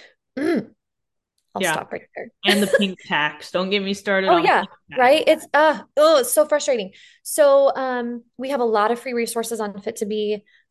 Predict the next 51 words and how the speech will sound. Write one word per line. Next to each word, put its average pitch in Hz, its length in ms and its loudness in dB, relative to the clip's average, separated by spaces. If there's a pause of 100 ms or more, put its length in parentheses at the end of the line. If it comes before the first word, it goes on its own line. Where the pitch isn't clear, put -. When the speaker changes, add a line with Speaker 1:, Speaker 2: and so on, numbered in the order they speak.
(100)
Speaker 1:
Um, 185 260 -4
we 208 120 -4
have 196 260 -4
multiple 220 360 -2
membership 196 460 -4
options 185 480 -6
ranging 185 360 -6
from 160 220 -8
five 220 300 2
bucks 262 280 0
a 262 60 0
month 226 380 -4 (400)
to 196 160 -4
premium 240 480 -2
levels 202 320 -2
where 202 100 -4
you 196 60 -6
get - 180 -10
phone 208 160 -4
calls 202 240 -2
with 202 160 -8
me 196 140 -6
and 190 80 -4
all 185 160 0
that. 180 360 -2 (680)
You 208 80 -10
can 208 80 -4
also 196 180 -2
find 196 220 -4
me 190 80 -2
on 180 100 -4
social 190 300 -8
media, 254 500 -2 (240)
Instagram 208 460 -4
at - 120 -8
Fit 214 160 -6
to 214 60 -6
Be 202 120 -8
Studio, 202 840 0
and, 180 480 -10 (1080)
um, 175 180 -10
I'm 190 140 -6
on 190 100 -4
Facebook 220 480 0
at - 160 -10
Fit 226 140 -4
to 214 80 -12
Be 220 100 -10
Tummy 214 240 -6
Safe 208 260 -6
Fitness. 330 600 -2